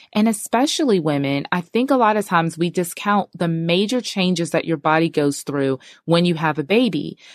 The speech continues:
So if you're a husband listening to me and your wife has, like, given birth to a human being, a living thing,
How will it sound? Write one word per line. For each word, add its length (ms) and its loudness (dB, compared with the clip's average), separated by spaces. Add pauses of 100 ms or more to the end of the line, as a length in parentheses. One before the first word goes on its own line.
So 180 2
if 140 -2
you're 140 2
a 80 0
husband 580 0
listening 420 0
to 140 -6
me 360 0 (200)
and 160 0
your 140 0
wife 460 2
has, 160 -2
like, 260 0 (120)
given 300 0
birth 440 0
to 200 0
a 60 -2
human 680 -2
being, 520 0
a 80 4
living 600 0
thing, 560 0